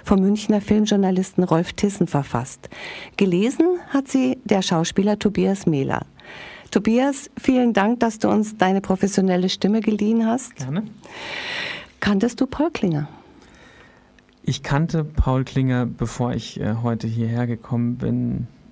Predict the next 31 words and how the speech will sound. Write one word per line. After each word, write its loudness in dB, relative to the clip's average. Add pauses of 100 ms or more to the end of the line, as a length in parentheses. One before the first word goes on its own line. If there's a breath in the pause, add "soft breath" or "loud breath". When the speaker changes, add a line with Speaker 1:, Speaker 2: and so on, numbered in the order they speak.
(220)
Speaker 2:
äh, -8
schon, 0
weil 0
ich, -8
äh, -2
inzwischen -4
Mitglied -2
im -2
Paul 0
Klinger -2
Künstler -4
Sozialwerk -4
e -4
V -2
bin. 0 (340 loud breath)
Aber -4
bevor -4
ich, -10
äh, -4 (180)
auf -10 (400)
dich -4
zugekommen -2
war, 0
vor -4
einigen -2
Wochen -4
kannte -4
ich, -8
äh, -4
Paul -4
Klinger -6